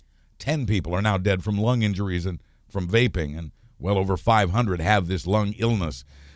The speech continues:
The C E O of Juul has just stepped down in the controversy, and Juul now says it's canceled most of its advertising, but it's also hired a new C E O, this one a veteran of the big tobacco industry.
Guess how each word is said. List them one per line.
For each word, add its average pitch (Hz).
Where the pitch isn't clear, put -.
The 107
C -
E 123
O 123
of 104
Juul 95
has 92
just 123
stepped 113
down 123
in 98
the 95
controversy, 107
and 98
Juul 127
now 113
says 110
it's 107
canceled 113
most 110
of 92
its 92
advertising, 95
but 117
it's 127
also 139
hired 120
a 113
new 123
C 147
E 131
O, 92
this 123
one 95
a 90
veteran 117
of 95
the 104
big 98
tobacco 87
industry. 65